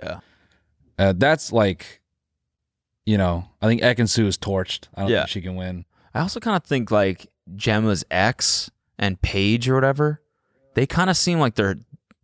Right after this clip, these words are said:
Speaker 1: like, hitting it off.
Speaker 2: Yeah,
Speaker 1: They're not really
Speaker 2: yeah.
Speaker 1: showing him much right now, but I think that's just 'cause they're on the outskirts, like, just only hanging with each other.
Speaker 2: Yeah, yeah, yeah. They,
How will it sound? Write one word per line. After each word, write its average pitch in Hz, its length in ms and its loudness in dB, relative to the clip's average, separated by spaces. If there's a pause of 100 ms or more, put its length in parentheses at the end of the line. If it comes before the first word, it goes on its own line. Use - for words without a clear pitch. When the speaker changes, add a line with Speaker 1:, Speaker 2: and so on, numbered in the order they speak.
(280)
Speaker 1:
like, 95 200 0 (380)
hitting 107 280 -2
it 95 80 0
off. 90 420 -2 (240)
Speaker 2:
Yeah, 127 180 4
Speaker 1:
They're 170 80 4
not 226 100 4
really - 120 4
Speaker 2:
yeah. 113 60 2
Speaker 1:
showing 131 320 0
him 170 100 0
much 175 200 0
right 175 180 2
now, 185 200 -2
but 120 300 0 (240)
I 110 80 4
think 156 120 2
that's 151 120 2
just - 160 -6
'cause 120 140 -2
they're 110 120 2
on 110 120 2
the 101 80 0
outskirts, 98 560 -2
like, 90 200 -2 (300)
just - 380 -2 (200)
only 113 320 2
hanging 98 260 0
with 90 120 -2
each 82 160 -4
other. 127 100 4
Speaker 2:
Yeah, 120 140 4
yeah, 110 280 0 (100)
yeah. 113 340 0 (100)
They, 123 300 2